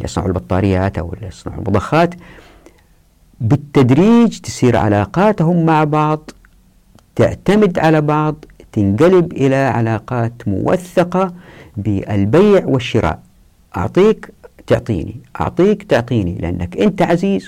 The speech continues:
وأنا عزيز، الطرفين أعزاء، لي عزة ومكانة مع الشركة هذيك، لي عزة ومكانة مع الشركة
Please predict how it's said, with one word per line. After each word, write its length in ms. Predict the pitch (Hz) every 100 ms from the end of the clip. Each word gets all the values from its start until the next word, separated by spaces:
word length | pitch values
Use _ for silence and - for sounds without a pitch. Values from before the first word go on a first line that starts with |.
| -
وأنا 400 | 120 120 175 117
عزيز، 440 | 87 - - - _ - - - - _ -
الطرفين 600 | - - 110 113 208 226
أعزاء، 640 | 190 165 147 123 156 156 - - - _ _ _ _ _ _ _ _ -
لي 200 | 101 107
عزة 680 | 135 175 160 180 175 180 - - _ _
ومكانة 640 | - 87 90 160 170 165 151
مع 160 | -
الشركة 420 | 95 - 78 95
هذيك، 400 | 107 160 180 180 -
لي 220 | 98 90
عزة 440 | 87 165 139 151 151
ومكانة 480 | - - 139 143
مع 160 | 107 -
الشركة 460 | - - - -